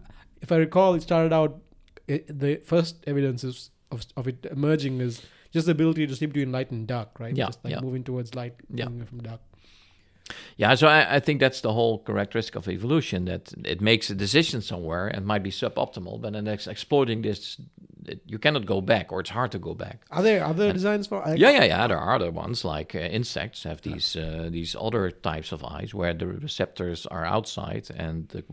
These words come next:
Speaker 2: the wiring is in the back, like in C C D cameras and old human design <laughs> cameras. So we are, we, we are the ones with the odd cameras.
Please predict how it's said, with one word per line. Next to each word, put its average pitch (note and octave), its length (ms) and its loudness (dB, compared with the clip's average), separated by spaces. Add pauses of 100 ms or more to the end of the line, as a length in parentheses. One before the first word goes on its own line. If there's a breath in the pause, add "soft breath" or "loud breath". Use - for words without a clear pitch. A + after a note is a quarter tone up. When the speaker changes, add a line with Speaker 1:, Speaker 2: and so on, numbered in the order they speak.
Speaker 2:
the F2+ 120 -4
wiring F#2+ 360 2
is F2 160 -6
in F#2 100 -6
the G#2 60 -4
back, A2 280 -4
like - 260 -8
in E2 320 -6
C F2+ 200 -6
C G#2+ 120 -8
D A#2+ 120 -6
cameras - 600 -10
and E2 320 -10 (280 soft breath)
old F#2 240 -6
human G2+ 240 -2
design E2+ 380 -8
<laughs> - 100 -14
cameras. - 400 -8 (400 loud breath)
So G#2+ 160 -2
we A#2+ 180 0
are, F2+ 260 -2
we, A#2 260 -4
we A2+ 180 -2
are G2 80 -2
the F2+ 100 -4
ones F2+ 260 -6
with - 120 -8
the - 160 -8 (160)
odd G#2+ 180 2
cameras. F2 580 -6